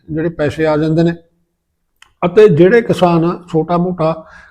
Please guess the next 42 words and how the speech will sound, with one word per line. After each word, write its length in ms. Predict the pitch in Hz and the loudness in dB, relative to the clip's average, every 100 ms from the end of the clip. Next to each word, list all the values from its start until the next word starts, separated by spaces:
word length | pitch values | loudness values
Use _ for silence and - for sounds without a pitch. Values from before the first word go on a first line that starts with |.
| - | -4
ਕੋਈ 140 | 185 | 0
ਡੇਅਰੀ 260 | 160 180 214 | 4 4 4
ਫਾਰਮ 320 | 185 175 175 | 4 4 2
ਦਾ 100 | 165 | 0
ਉਹ 200 | 156 165 | -2 -4
ਕੰਮ 260 | 160 160 | -4 -4
ਕਰਦੇ 320 | 170 156 139 151 | -4 -4 -4 -4
ਨੇ, 140 | 156 | -4
ਖੇਤੀ 380 | - 160 156 170 | -4 -6 -2 -2
ਦੇ 120 | 170 | 0
ਨਾਲ 220 | 165 165 | 2 0
ਦੋ 220 | 151 156 | 0 -2
ਚਾਰ 160 | 156 160 | -2 -4
ਮੱਝਾਂ 320 | 156 156 196 | -4 -2 0
ਰੱਖ 200 | 175 - | 0 -2
ਲੈਂਦੇ 240 | 156 151 156 | -4 -4 -4
ਨੇ, 120 | 139 - - - - - | -6 -12 -20 -20 -20 0
ਉਹ 140 | 233 | 4
ਮੱਕੀ 360 | 214 190 - 214 | 4 2 -2 0
ਦੀ 100 | 220 | 0
ਫਸਲ 380 | 185 185 208 208 208 208 208 | 0 0 2 4 4 2 0
ਆਪਣੇ 260 | 180 196 190 | -6 -4 -4
ਪਸ਼ੂਆਂ 380 | 190 190 185 | -4 -2 0
ਦੇ 100 | 180 | 2
ਲਈ 120 | 185 185 | 2 2
ਮਟਰਾਂ 360 | 175 170 175 | 0 -2 -2
ਤੋਂ 120 | 175 | 0
ਬਾਅਦ 260 | 175 180 185 | 2 2 2
ਬੀਜ 360 | 156 147 127 120 | 0 0 -2 -8
ਸਕਦੇ 300 | 123 113 117 | -12 -12 -14
ਨੇ। 80 | 110 _ _ _ _ _ _ - - _ - | -16 _ _ _ _ _ _ -20 -20 _ -2
ਅਤੇ 420 | 170 214 214 214 - - 143 | 4 6 6 2 -14 -10 -4
ਬਾਅਦ 340 | 151 190 214 | 2 4 6
ਵਿੱਚ 240 | 196 190 | 2 2
ਜਿਸ 260 | 196 170 165 | 2 2 0
ਤਰ੍ਹਾਂ 240 | - 180 | -2 -4
ਆਪਾਂ, 420 | 175 - 170 170 160 | -4 -4 -2 -2 -2
ਅਹ, 480 | - - 175 156 | -8 -14 -8 -6
ਝੋਨਾ 380 | 151 151 160 156 | -4 -2 0 0
ਲਗਾਉਂਦੇ 380 | 160 156 156 156 | 0 0 -2 -2
ਹਾਂ, 140 | 156 | -4
ਦੂਸਰੀ 340 | 147 156 151 | -4 -6 -4